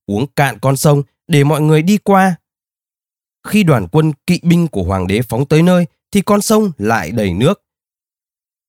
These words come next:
Nhưng bọn chúng vẫn thúc ngựa bơi qua. Chúng tới giữa dòng sông, thì anh chàng thổi phù phù được trổ tài. Hai lỗ mũi của anh ta bắt đầu thổi phi phi rất mạnh. Con sông bỗng nổi sóng dữ dội, nhấn chìm tất cả người và ngựa.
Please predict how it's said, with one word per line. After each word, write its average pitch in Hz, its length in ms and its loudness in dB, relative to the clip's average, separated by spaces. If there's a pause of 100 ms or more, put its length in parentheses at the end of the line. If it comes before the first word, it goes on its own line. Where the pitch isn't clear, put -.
Nhưng 120 300 0
bọn 95 220 -2
chúng 117 260 -4
vẫn 123 180 -4 (100)
thúc - 200 -4
ngựa 139 200 0
bơi 123 220 -2
qua. 120 380 -2 (500)
Chúng 165 180 2
tới 185 160 2
giữa 208 200 0
dòng 135 220 0
sông, 170 260 0 (340)
thì 185 120 -2
anh 208 180 0
chàng 143 320 2
thổi 110 200 2
phù 135 220 0
phù 135 460 0
được 127 240 -2
trổ 87 160 -4
tài. 107 380 -2 (560)
Hai 123 260 0
lỗ 139 160 2
mũi 160 240 2
của 110 140 -4
anh 113 160 -2
ta 120 260 0
bắt 190 180 -4
đầu 127 180 2
thổi 107 260 0
phi 147 240 2
phi 156 260 4
rất 254 220 -2
mạnh. 226 180 -2 (520)
Con 127 180 0
sông 135 260 0
bỗng 190 200 0
nổi 113 200 2
sóng 127 300 -2
dữ 247 160 -2
dội, 208 240 0 (260)
nhấn 110 280 -2
chìm 107 280 0
tất - 240 -6
cả 85 300 -2
người 95 320 -4
và 90 180 -2
ngựa. 98 320 -2